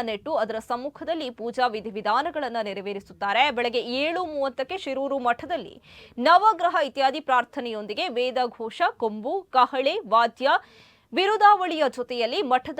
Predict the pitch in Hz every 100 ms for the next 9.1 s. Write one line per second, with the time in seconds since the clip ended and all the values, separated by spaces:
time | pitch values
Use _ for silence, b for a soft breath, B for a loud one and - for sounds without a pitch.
0 | 269 - 233 - 254 285 359 262 160 185
1 | 233 - 294 294 294 277 262 294 349 _
2 | - 320 381 - 381 339 320 269 240 233
3 | - 370 349 240 214 202 196 311 330 233
4 | 269 226 262 233 220 208 202 226 349 196
5 | 156 b b b 247 311 381 381 370 262
6 | 262 226 302 233 208 240 214 208 196 202
7 | 226 233 240 - 311 - 370 370 285 269
8 | 254 233 220 233 302 339 226 185 180 233
9 | 370